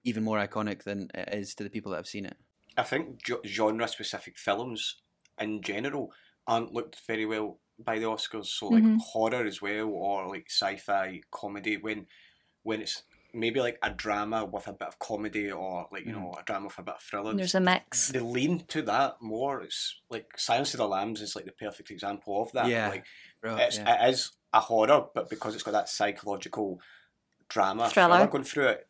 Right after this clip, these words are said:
Speaker 2: it's, it's, yeah, won, won an award.
Speaker 3: Mm-hmm.
Speaker 1: Yeah, definitely. Um, absolutely, yeah. 'Cause What's Up, Doc was the third highest grossing film the year it came out after The Godfather, and I can't remember the second one, but it was, so it was very popular still. But,
Speaker 3: Mm-hmm.
Speaker 1: you know,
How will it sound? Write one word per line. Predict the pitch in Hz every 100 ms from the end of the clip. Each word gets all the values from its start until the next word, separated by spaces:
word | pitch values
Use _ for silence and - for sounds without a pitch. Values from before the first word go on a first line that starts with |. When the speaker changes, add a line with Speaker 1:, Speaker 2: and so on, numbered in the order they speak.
| -
Speaker 2:
it's, | 104 -
it's, | - - - - -
yeah, | 104 101
won, | 95 98 92 _ 104
won | 101
an | 95
award. | 98 113 - - - - - 214
Speaker 3:
Mm-hmm. | 185 185 180
Speaker 1:
Yeah, | 110 110
definitely. | 117 117 - 110 117 69 98 - _ _ _ -
Um, | 104 104 101 101 - -
absolutely, | 110 - 110 107 104
yeah. | 110
'Cause | 107 131
What's | 170 165
Up, | 143
Doc | 135 117 117
was | 117 107
the | 110 104
third | - 135 131
highest | 127 110
grossing | 120 110 110 -
film | 117 110 101
the |
year | 104
it | 95 -
came | 101
out | 117
after | 80 104 - 104
The | 98
Godfather, | 107 110 101 101 98
and | 92
I | 101
can't | 117
remember | 107 104
the |
second | - 117 117
one, | 107 104
but | 101 - - - _ _
it | 117
was, | 113 -
so | 143 131
it |
was | 123 117
very | 120 127 127
popular | 127 131 - 95
still. | 107 101 98 104 _ _ _ _ _ -
But, | 208 104
Speaker 3:
Mm-hmm. | 104
Speaker 1:
you | 107
know, | 98